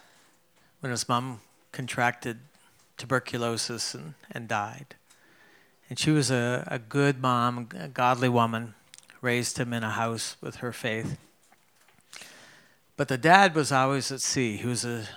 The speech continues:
ship captain and hardly ever was home. And when he came home, uh, John said, "If he loved me," he says, "I think he loved me, but he didn't seem to ever want me to know it." And, uh, so in a sense, his dad was a stranger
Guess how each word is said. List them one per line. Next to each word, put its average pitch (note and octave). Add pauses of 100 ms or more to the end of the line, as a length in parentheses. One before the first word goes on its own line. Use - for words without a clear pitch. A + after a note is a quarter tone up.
(120)
ship -
captain C3 (680)
and A2+
hardly C3
ever A#2+
was A2
home. A2
And A#2
when B2
he B2
came A#2+
home, B2 (680)
uh, -
John B2+
said, A#2+ (500)
"If -
he C3
loved C3+
me," A2+
he B2+
says, A2+
"I A2
think G3
he B2
loved A#2
me, A2+
but A#2 (180)
he -
didn't A#2+
seem A#2
to A#2
ever A2+
want A2 (460)
me A#2
to G#2
know G2+
it." - (1160)
And, A2
uh, A2+ (640)
so A#2+
in A#2
a A#2
sense, D3+
his A#2
dad A#2+
was A2+
a A2
stranger A#2